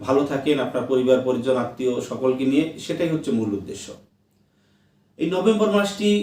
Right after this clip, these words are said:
আহ, প্রতি বছরই একবার আসে, এবছরে এসেছে। আমরা সেই কন্যা রাশি, কন্যা লগ্নের একটি কি, এটি হচ্ছে একটি,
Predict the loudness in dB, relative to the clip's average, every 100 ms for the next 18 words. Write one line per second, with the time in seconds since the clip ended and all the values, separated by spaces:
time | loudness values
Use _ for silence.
0 | 0 -2 -2 -4 0 2 2 0 -4 -2
1 | 0 0 -2 -4 -6 -8 -10 -12 -12 -8
2 | -6 -2 -2 -2 -4 -6 -6 -6 -12 _
3 | _ -6 -2 -2 -4 -12 _ _ _ _
4 | _ _ -12 -6 -2 0 -2 -2 -4 -2
5 | 0 0 -2 -2 -6 -8 -12 -8 -8 -8
6 | -12 _ _ -10 -8 -8 -8 -8 -6 -6
7 | -4 -4 -4